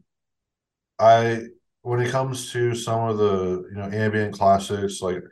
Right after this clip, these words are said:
I know we're getting up to, uh, Schultz, uh, later, Schultz, um, it's more of, like, if I'm in the mood for it, then I'll listen to it, but beyond that, it, it's, doesn't seem like profound music to me personally. I know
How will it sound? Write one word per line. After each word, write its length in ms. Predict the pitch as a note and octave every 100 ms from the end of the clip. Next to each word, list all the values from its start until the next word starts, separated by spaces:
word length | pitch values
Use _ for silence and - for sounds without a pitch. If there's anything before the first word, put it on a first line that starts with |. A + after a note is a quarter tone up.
| - - _ _
I 140 | A2
know 140 | G#2+ G#2
we're 180 | G2+ G2+
getting 180 | G#2
up 200 | G2 F#2+
to, 480 | - - F#2+ F#2 F2
uh, 40 | E2+
Schultz, 560 | - A2 A2 - - _ G2+
uh, 140 | F#2
later, 560 | F2+ G2+ G#2+ G2+ G2 - - _
Schultz, 480 | - A#2 A2 A2 - G2+
um, 440 | G2+ G2+ G2 F2+ _ - - _ _ _ _ _ _ _ _ _ _ -
it's 180 | B2 B2
more 380 | B2 B2+ C3+ C3+
of, 140 | A#2
like, 200 | A2+ G#2
if 80 | G#2+
I'm 140 | A#2
in 60 | A2+
the 100 | G2+
mood 260 | G2+ G#2+
for 240 | - B2 B2
it, 140 | A#2+
then 120 | A#2
I'll 200 | G#2 G2
listen 240 | F#2+ A#2+ A#2
to 260 | B2 B2
it, 160 | B2 -
but 300 | G2+ F#2+ F#2 F#2 - _ _ _ _ _ _ _ _ _ _ _ _ _ _ -
beyond 380 | A2 A2+ A#2+ G2+
that, 240 | A2 A2+
it, 220 | G#2+ A2 G#2+
it's, 180 | A#2 -
doesn't 360 | B2 D3+ F3+
seem 160 | F3 E3
like 160 | A2+
profound 420 | - G#2 A2+ G#2+ G2
music 340 | F#2+ F2+ F2+
to 100 | -
me 140 | F#2 F2+
personally. 520 | F#2 F2+ - F2+ F2+
I 120 | F#2
know 500 | G#2 G#2 G2+ G2 G2